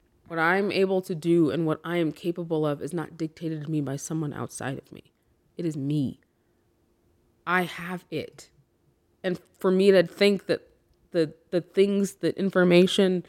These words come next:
the signals I'm getting from folks outside of me to tell me who I am or what I am not,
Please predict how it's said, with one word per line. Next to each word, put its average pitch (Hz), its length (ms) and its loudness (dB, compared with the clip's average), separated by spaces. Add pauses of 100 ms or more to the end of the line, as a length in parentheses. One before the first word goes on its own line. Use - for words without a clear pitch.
(520)
the 170 100 -4
signals 196 540 4
I'm 180 160 4
getting 180 280 0
from 165 180 -10
folks 170 320 -4
outside 175 640 0
of 156 220 -2
me 120 340 -4 (280)
to 170 80 -8
tell 202 340 -2
me 185 160 2
who 185 260 -2
I 156 260 -2
am 220 520 -2 (480)
or 175 120 2
what 175 200 6
I 156 180 2
am 156 240 -4
not, 160 600 -8